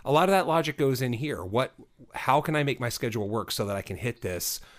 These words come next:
achievable average of fifteen hundred words a day? And so yesterday I thought about it, and today I was like, "Nope, fuck it, let's go, let's do it." Now, I thought of this at about four o'clock, and I decided, "Well, let's just give it a go.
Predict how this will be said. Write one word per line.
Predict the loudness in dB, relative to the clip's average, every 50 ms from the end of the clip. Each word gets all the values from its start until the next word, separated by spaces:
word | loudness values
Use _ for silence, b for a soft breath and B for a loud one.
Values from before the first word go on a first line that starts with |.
| b b b _
achievable | -2 2 4 4 4 4 4 4 4 2 2 2 0 -2 -2 0 2
average | 4 6 6 4 2 -2 -6 -4 -2 -2 -4 -4 -4 -6
of | -6 -6 -6 -8
fifteen | -8 -8 -8 -6 -6 -6 -8 -8 -8
hundred | -8 -8 -8 -10 -10 -12 -10
words | -12 -12 -12 -10
a | -10
day? | -10 -10 -10 -12 -16 b b b b b b b b
And | -6 -4 -4 -4 -2 -2
so | -2 0 0 0 0 -2 -4 -4 -8 -8 -4
yesterday | 0 0 2 2 2 2 4 4 6 4
I | 4
thought | 4 4 4 4 4
about | 4 4 4 4 4
it, | 2 0
and | -2 -4
today | -2 -2 0 0 2
I | 0
was | 0 -2 -2
like, | -4 -6 -2
"Nope, | 0 0 0 0 -2 -2
fuck | -2 -2 -2 -4
it, | -8 -6
let's | -4 -4 -4 -4
go, | -6 -8 -8 -10 -10 -8
let's | -6 -6 -4
do | -6 -6 -8
it." | -10 -14 -20 -20 _ _ -20 _ _ _ _ _ -20 b b b b
Now, | 4 4 6 6
I | 6 4
thought | 6 6 6 6 6
of | 4 2
this | -2 -4 -4 -4
at | -4 -2
about | -4 -4 -4 -6
four | -6 -4 -2 -2 -2 -2
o'clock, | -2 -2 -2 -2 -2 -4 -8 -12 -16 -20 -20 _ _ _ _ _ _ _ _ _ _ _ _ _ B B B B B B B B B 2
and | 4 6 6 6
I | 6 4
decided, | 4 2 2 4 4 4 4 4 2
"Well, | 4 4 4
let's | 4 4
just | 4 2 2 4
give | 4 4 4 4
it |
a | 0 -2
go. | -4 -8 -8 -10 -16